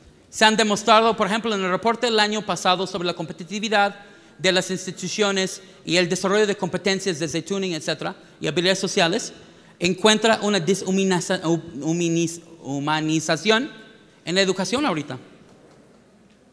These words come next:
Efectivamente, tienes toda la razón.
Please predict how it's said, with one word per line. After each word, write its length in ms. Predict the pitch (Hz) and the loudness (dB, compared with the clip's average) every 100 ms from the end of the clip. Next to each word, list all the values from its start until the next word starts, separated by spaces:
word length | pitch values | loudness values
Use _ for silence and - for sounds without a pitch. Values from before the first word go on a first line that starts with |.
| _ _ _ _ _ _ - - | _ _ _ _ _ _ -20 -8
Efectivamente, 600 | - 180 - 254 269 220 | -4 -2 0 2 2 2
tienes 300 | 247 214 190 | 2 2 0
toda 220 | 202 202 196 | 2 4 4
la 40 | |
razón. 340 | 185 233 285 | 2 -2 -6